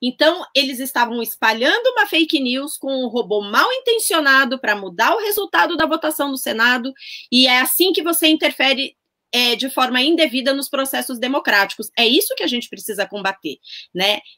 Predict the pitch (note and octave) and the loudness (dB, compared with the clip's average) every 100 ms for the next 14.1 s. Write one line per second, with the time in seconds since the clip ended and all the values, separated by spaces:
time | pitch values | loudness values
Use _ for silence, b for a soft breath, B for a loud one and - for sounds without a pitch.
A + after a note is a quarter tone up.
0 | - G3+ G#3 G#3+ A#3 C4+ C#4+ C#4 C4+ C#4+ | -6 -4 2 4 6 6 6 4 4 4
1 | C#4+ C#4+ F4 D#4+ E4 C4+ - - C#4 A3 | 4 4 4 4 0 0 -4 -6 -2 0
2 | C4+ A#3+ B3 B3 A#3+ C4 D4 C#4 C4 B3+ | 2 2 2 0 0 2 2 2 -2 -4
3 | A#3+ A#3 A#3 - A#3+ B3+ D4 A#3+ C#4+ F4 | -6 -6 -6 -8 0 0 2 0 0 0
4 | D#4 A#3 G3 F#3 F3+ b b - B3 C4+ | 2 2 2 -2 -12 b b -8 -2 0
5 | - C#4+ C#4 C4+ - D4 D#4+ E4+ E4+ G4 | 2 2 4 2 4 4 4 2 2 2
6 | G#4 - G4+ A4+ E4 C#4+ C#4 A3 G#3 G#3+ | 2 2 2 0 -2 -2 -2 -2 -2 -2
7 | B3 G4 b b b D#4+ F#4 F#4+ F4 F4 | -4 -10 b b b -2 0 0 2 2
8 | F4 F#4 F#4+ G#4 C5+ - F#4+ B4+ - _ | 2 0 -2 -4 -2 0 2 0 -6 _
9 | _ _ _ D#4 C#4+ E4 F4 C5+ - G4 | _ _ _ 0 4 4 4 0 2 2
10 | B4+ B4+ _ _ _ - G4+ C5 C#5+ G#4 | 0 -6 _ _ _ -4 -2 -2 -2 0
11 | A#4+ C#5 B4 B4+ B4+ B4 C5 C5+ D5 A#4 | 0 0 -2 -2 -2 -4 -4 -2 0 0
12 | A4+ G4 - B B B C4 D#4 D#4+ D4 | 0 -4 -8 B B B 2 4 4 4
13 | D#4+ F4+ - _ - D4 C#4 D4 A4 - | 2 2 -4 _ -2 4 8 6 4 -4
14 | - | -8